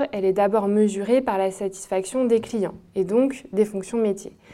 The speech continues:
C'est pourquoi il est nécessaire d'agir également sur le levier qualitatif, et c'est ce que permet la gepec en s'intéressant jusqu'à la maille,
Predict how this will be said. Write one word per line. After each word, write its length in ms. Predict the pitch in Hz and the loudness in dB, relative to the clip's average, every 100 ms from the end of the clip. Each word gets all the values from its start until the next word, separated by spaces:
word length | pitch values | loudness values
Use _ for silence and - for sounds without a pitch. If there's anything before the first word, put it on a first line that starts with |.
| - | -20
C'est 140 | - 208 | -6 -6
pourquoi 300 | 202 - 262 | -2 2 4
il 80 | 233 | 6
est 80 | |
nécessaire 560 | 196 190 190 185 240 233 | 4 2 -2 -2 -2 2
d'agir 360 | 202 196 208 208 | 2 2 0 -2
également 460 | 196 190 202 208 | 0 0 0 -2
sur 240 | 202 - 180 | -6 -10 -6
le 140 | 175 | -4
levier 520 | 175 175 170 175 175 - | -2 -4 -4 -8 -8 -4
qualitatif, 840 | - 220 196 190 170 - 240 294 - - - - - | 0 0 0 -6 -8 -4 -2 -2 -4 -20 -20 -20 0
et 100 | 233 | 0
c'est 220 | 233 233 | 2 0
ce 80 | 214 | 0
que 80 | 226 | -2
permet 520 | 220 202 196 185 180 208 | -2 -2 0 -2 -4 -4
la 140 | 208 | 0
gepec 560 | 220 190 185 196 247 - | 2 0 0 2 2 -2
en 60 | 180 | -14
s'intéressant 720 | 190 180 185 180 175 202 208 208 - - - | -14 -12 -10 -10 -8 -8 -8 -10 -20 -20 -14
jusqu'à 300 | 196 - 185 | -10 -6 -6
la 120 | 175 | -4
maille, 340 | 180 180 180 | -4 -4 -6